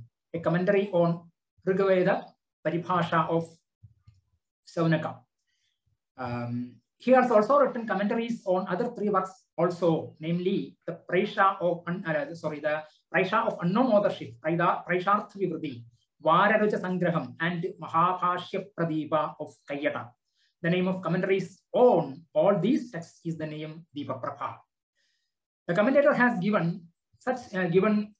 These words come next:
uh, sufficient information regarding his personal details in his work. He has referred to about his family name, native place, the deity, gold Narasimha, praised by him, his parents, and the name of the commentary written by him in the verse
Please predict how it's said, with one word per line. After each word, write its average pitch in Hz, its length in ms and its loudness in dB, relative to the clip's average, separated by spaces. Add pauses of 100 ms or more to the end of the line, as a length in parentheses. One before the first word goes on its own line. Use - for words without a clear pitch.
uh, 165 300 0
sufficient 262 440 0
information 202 760 0
regarding 180 340 -2
his 180 180 -4
personal 180 360 -6
details 208 420 -2 (100)
in 160 200 -6
his 156 200 -12
work. - 160 -20 (640)
He 170 100 0
has 175 220 2
referred 233 320 0
to 247 120 2
about 226 300 0
his 214 180 -10
family 202 340 0
name, 202 380 -2 (180)
native 185 320 -4
place, 208 340 -4 (240)
the 160 100 -4
deity, 208 540 0 (140)
gold 196 200 2
Narasimha, 180 720 -2
praised 165 280 -6
by 170 100 0
him, 160 380 -4 (680)
his - 180 -6
parents, 220 640 0
and 180 140 -4
the 180 40 0
name 185 240 0
of 214 140 -4
the 185 80 -6
commentary 180 640 -4 (100)
written 190 280 0
by 175 160 0
him 180 340 -4 (180)
in 165 100 -2
the 165 100 0
verse 190 440 0